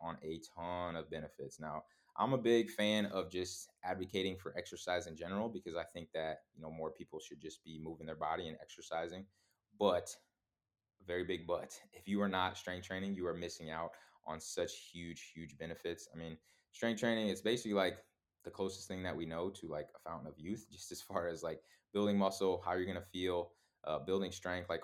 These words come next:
all that stuff is going to allow you to live longer, but also live a better quality of life. So strength training is something that, you know, we all should incorporate. And that doesn't mean you have to go in the gym and lift, you know, these crazy weights and lift next to the bodybuilders and the powerlifters and all that stuff,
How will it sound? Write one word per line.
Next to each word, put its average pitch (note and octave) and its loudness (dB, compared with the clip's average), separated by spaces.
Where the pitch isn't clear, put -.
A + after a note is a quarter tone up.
all G#2 6
that G#2 4
stuff F#2 0
is F2 -6
going F2 -2
to E2 -2
allow D#2+ 2
you E2 -4
to D#2+ -8
live E2 -4
longer, G2+ 0
but E2+ 2
also F#2 4
live E2+ 0
a E2 -2
better D#2+ -2
quality E2 -2
of D#2 -4
life. C#2+ -4
So D2+ -8
strength A2+ 0
training G#2+ 4
is E2+ -2
something F2+ -4
that, D#2+ 0
you D#2+ -10
know, D#2 -4
we D#2+ -4
all D#2 2
should D#2+ -8
incorporate. E2+ -2
And F2+ -2
that F2+ 0
doesn't F#2+ -2
mean F#2+ 0
you F#2+ -2
have F2 -2
to - -16
go E2+ -4
in E2+ -6
the D2+ -6
gym D#2+ -8
and D2+ -10
lift, D#2 -4
you C#2 -18
know, C#2+ -16
these D2+ -14
crazy F2+ 0
weights E2+ 0
and E2 -6
lift E2+ -2
next E2 -6
to E2+ -18
the E2+ -8
bodybuilders E2+ 2
and D#2+ -8
the D#2 -6
powerlifters E2 0
and D#2 -8
all D#2+ -4
that D#2+ -4
stuff, D#2+ -2